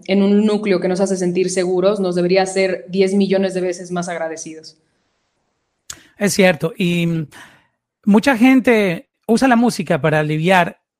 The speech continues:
Speaker 2: el alma en estos momentos y calmarle. Creo que ustedes hacen un aporte increíble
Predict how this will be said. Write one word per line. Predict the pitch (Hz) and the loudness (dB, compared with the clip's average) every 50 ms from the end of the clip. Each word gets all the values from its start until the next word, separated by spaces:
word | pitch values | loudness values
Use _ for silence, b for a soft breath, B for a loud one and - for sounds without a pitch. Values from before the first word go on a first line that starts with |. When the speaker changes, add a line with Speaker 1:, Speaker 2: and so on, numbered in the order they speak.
| _ _ _ _ _ _ _ | _ _ _ _ _ _ _
Speaker 2:
el | 175 156 151 | -4 -2 0
alma | 160 175 180 165 147 147 | 2 2 2 0 0 -2
en | 147 151 | -2 -2
estos | 160 151 - 175 156 | -4 -4 -4 -4 -2
momentos | 139 151 147 175 175 - 139 147 | -2 0 0 -2 -2 -4 -6 -8
y | 151 | -4
calmarle. | - 160 143 143 151 175 202 202 170 156 135 | -2 -2 0 2 2 4 2 2 2 0 -2
Creo | - 165 165 160 | -2 -2 -2 -2
que | - 190 | -2 -6
ustedes | - - 196 196 185 - | -2 0 0 0 0 0
hacen | 196 170 - 208 196 | -2 -2 0 0 0
un | 196 196 190 | 0 0 0
aporte | 170 135 185 180 165 - | 0 0 0 -2 0 0
increíble | 240 220 - 202 160 151 156 160 170 170 202 214 | 0 0 2 2 2 2 2 0 0 2 0 0